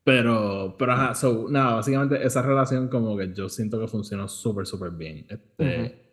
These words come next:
Speaker 1: y, y es como tú dices, no es como que podían pull from the games, porque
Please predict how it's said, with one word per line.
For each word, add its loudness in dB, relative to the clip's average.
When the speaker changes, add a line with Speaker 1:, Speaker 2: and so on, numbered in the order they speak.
Speaker 1:
y, 2
y 2
es 0
como 2
tú 0
dices, 2
no 2
es -6
como 0
que 0
podían -2
pull 4
from -2
the -4
games, -2
porque -8